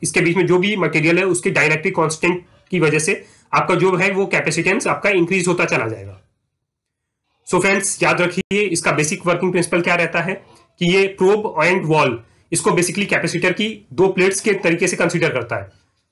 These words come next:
और जैसे ही इसके अंदर आपका मटेरियल आने लगता है तो उस मटेरियल की डायरेक्टली कांस्टेंट पानी का ज्यादा होता है तो है, तो उसकी वजह से आपका जो इसके capacitance है वो capacitance बढ़ने लग जाता है। तो डिपेंड करते हुए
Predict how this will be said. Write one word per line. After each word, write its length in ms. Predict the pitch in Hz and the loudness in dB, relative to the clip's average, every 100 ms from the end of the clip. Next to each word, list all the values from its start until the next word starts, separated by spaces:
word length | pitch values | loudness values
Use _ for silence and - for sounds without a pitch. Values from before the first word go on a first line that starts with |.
| - | -2
और 140 | 160 156 | 0 2
जैसे 320 | 160 156 196 | 0 2 0
ही 240 | 185 220 214 - | 0 -2 -6 -8
इसके 300 | 156 - 190 180 156 147 | -4 2 2 2 -4 0
अंदर 220 | 165 180 | 2 2
आपका 220 | 165 185 | 0 0
मटेरियल 400 | 165 156 165 185 | 0 0 2 2
आने 200 | 135 156 | 2 2
लगता 260 | 175 - 190 | 0 0 -2
है 140 | 190 - - | -4 -6 -4
तो 60 | 175 | 0
उस 80 | |
मटेरियल 340 | 175 156 180 180 | 2 2 2 2
की 80 | 185 | 0
डायरेक्टली 480 | 143 156 156 175 | 2 2 0 -2
कांस्टेंट 640 | 180 160 156 - 220 180 - _ _ _ _ _ _ - | -2 -2 -2 -2 -2 -2 -10 _ _ _ _ _ _ -2
पानी 220 | 151 175 | 2 2
का 80 | 185 | 2
ज्यादा 240 | 165 151 156 | 0 2 2
होता 220 | 160 190 | 0 0
है 60 | |
तो 80 | 196 | -2
है, 160 | 180 190 | 0 0
तो 140 | 190 | 2
उसकी 220 | 170 - | 0 2
वजह 180 | 170 170 | 0 2
से 140 | 175 180 | 2 0
आपका 400 | 156 202 220 - _ _ _ 147 | 0 0 -2 -4 _ _ _ 0
जो 140 | 185 | 2
इसके 200 | 175 202 190 185 170 | 2 2 0 0 -2
capacitance 540 | - 175 180 180 175 190 | -4 -2 -2 0 0 2
है 60 | |
वो 120 | 190 180 | 0 0
capacitance 480 | 156 165 - 202 156 | -2 -4 -2 -2 0
बढ़ने 240 | 170 180 | 0 2
लग 140 | 151 131 | 0 0
जाता 220 | 117 123 | -2 -4
है। 60 | |
तो 140 | 123 156 | -2 -2
डिपेंड 400 | 143 170 196 196 | -2 0 -2 -2
करते 340 | 165 156 175 | -4 -2 -2
हुए 260 | 180 165 | -2 0